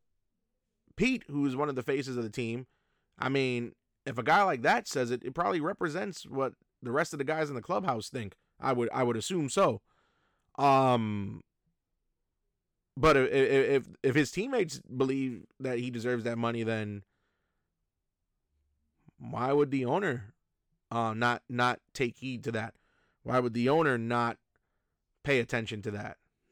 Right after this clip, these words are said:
But again, uh, I'm, I'm not at the bargaining table. I'm outside of, outside of sport video games,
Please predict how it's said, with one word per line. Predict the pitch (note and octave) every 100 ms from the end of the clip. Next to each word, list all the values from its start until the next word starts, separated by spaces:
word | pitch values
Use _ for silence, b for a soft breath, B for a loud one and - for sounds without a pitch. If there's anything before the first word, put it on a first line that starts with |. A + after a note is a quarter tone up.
| _
But | - A2 A2+ -
again, | B2 D#3 C3 C3 - _ _ _ _ _ _ _ _ _ A#2+
uh, | A2 G#2+ G2
I'm, | C3 C#3 C3 B2 B2 -
I'm | C3+ C3+ C3+
not | C3
at | A#2
the |
bargaining | A#2 B2 A#2 A2+
table. | A#2+ A#2 A#2 B2+ - -
I'm | A2+ A2 A2 G#2 G#2 G2+ _ _ _ _ _ _ _ _ _ _ _ _ _ _ _ _ _ _ _ _ _ _ _ - _ _ _
outside | C3+ C3 C#3+ C#3 C3
of, | B2+ A#2+ A2+ -
outside | C3 C3+ D3 C#3 B2+
of | G#2+
sport | - D3 D3+ -
video | C3 C#3+ C3 A#2+
games, | A2+ A2 G#2 G#2+